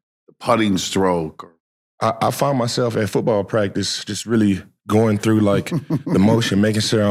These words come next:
Speaker 2: I, I got balance in my, in my feet and making sure I'm bringing my hips across and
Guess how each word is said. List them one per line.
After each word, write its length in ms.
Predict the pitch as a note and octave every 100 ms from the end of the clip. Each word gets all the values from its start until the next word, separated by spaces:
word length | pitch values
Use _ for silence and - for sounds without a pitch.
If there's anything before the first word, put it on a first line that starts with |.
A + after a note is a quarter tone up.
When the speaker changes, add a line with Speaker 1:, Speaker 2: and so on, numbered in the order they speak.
| G2+
Speaker 2:
I, 60 |
I 40 | G2
got 300 | G2+ F#2 F2+
balance 400 | G#2 G#2 G2 -
in 80 |
my, 240 | G2 F2+ F2
in 140 | F#2+
my 120 | F2
feet 500 | E2+ - A2+ A2+ A2
and 200 | F#2 F2 - - _
making 200 | G#2 G2+
sure 160 | - G2+
I'm 100 | G2
bringing 220 | G#2 F#2+
my 120 | F2
hips 300 | D#2+ G#2+ -
across 540 | F#2+ - G#2 G2 G2 F#2
and 180 | F2+